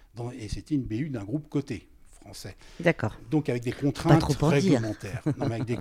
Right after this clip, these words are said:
Speaker 2: <laughs>
Speaker 1: voilà, des éléments réglementaires. Donc ça a été d'arriver, bon voilà, c'est de reprendre, mais avec des équipes complètement sous stress. Donc
Speaker 2: Mhm.
Speaker 1: redonner confiance dans les équipes,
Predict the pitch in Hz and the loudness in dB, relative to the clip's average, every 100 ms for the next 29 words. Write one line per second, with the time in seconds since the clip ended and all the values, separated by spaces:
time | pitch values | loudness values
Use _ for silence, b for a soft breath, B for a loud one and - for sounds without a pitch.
0 | 120 110 131 139 113 120 143 151 143 139 | -8 -6 0 0 0 0 0 0 -2 -4
1 | 120 113 B B - 143 - 160 147 - | -6 -12 B B -6 -4 -2 -2 -2 -2
2 | 180 202 139 135 127 135 135 165 123 127 | -2 -2 -4 -4 -4 -4 -4 -4 -2 -4
3 | 175 - 110 120 110 110 143 165 196 b | -4 -8 -4 -4 -2 -6 -6 -6 -8 b
4 | _ 113 113 127 156 117 117 107 127 - | _ -6 -4 -2 -4 -6 -8 -8 -10 -12
5 | - - 196 180 170 156 - 139 - 143 | -14 -14 -10 -8 -6 -8 -10 -14 -10 -8
6 | 175 185 - 107 123 135 160 - 117 165 | -8 -10 -14 -6 0 0 0 -6 -6 -2
7 | 175 175 175 170 156 165 131 131 120 107 | 0 -2 -2 -6 -6 -6 -6 -6 -8 -10
8 | 113 143 185 - | -12 -12 -12 -14